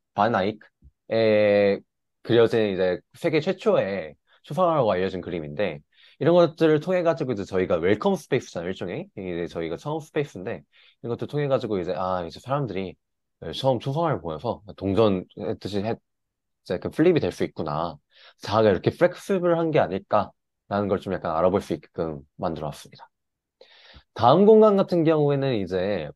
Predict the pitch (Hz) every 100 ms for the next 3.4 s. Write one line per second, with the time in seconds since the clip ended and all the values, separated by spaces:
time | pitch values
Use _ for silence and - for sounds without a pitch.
0 | _ 110 127 120 104 110 147 170 135 104
1 | 90 - 180 156 82 - 160 - 180 180
2 | 156 123 - 90 123 180 185 139 92 80
3 | 71 76 101